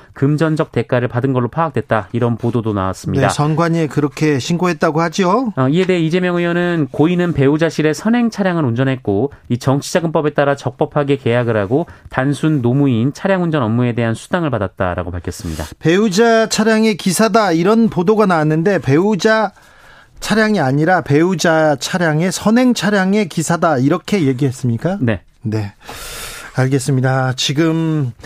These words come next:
Speaker 2: 어, 김혜경 여사 그리고 또 아들에 대한 소환 얘기도 나오고, 어, 계속 이 검찰 수사는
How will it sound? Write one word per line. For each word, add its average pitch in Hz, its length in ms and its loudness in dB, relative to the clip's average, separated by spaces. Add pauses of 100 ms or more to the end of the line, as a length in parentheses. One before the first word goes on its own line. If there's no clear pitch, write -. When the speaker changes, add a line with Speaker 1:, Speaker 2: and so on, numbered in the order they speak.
(380)
Speaker 2:
어, 147 460 -2
김혜경 175 1000 -2
여사 147 320 -2
그리고 160 300 -2
또 151 300 0 (120)
아들에 139 400 0
대한 185 260 0
소환 202 420 0
얘기도 165 360 -2
나오고, 143 440 0 (580)
어, 139 280 0
계속 165 360 -2 (180)
이 143 320 2 (500)
검찰 170 240 0
수사는 160 500 0